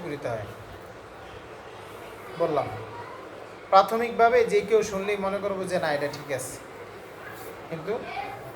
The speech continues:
এটা স্বাভাবিকভাবে এই সংজ্ঞাটাই পুরা ভুল হয়ে গেল। কারণ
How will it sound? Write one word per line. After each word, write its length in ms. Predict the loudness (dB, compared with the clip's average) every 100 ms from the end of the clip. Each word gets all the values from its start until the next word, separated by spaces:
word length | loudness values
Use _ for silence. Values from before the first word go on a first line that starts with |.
| -12 -14 -14 -14 -2
এটা 100 | 0
স্বাভাবিকভাবে 880 | 2 4 6 6 4 6 8 8 8
এই 180 | 4 4
সংজ্ঞাটাই 520 | 0 0 2 4 4 0 -2
পুরা 160 | 0
ভুল 240 | 0 -2 -2
হয়ে 160 | 0 -2
গেল। 140 | -4 -6 -8 -6 -4 -4 -6 -8 4
কারণ 260 | 8 8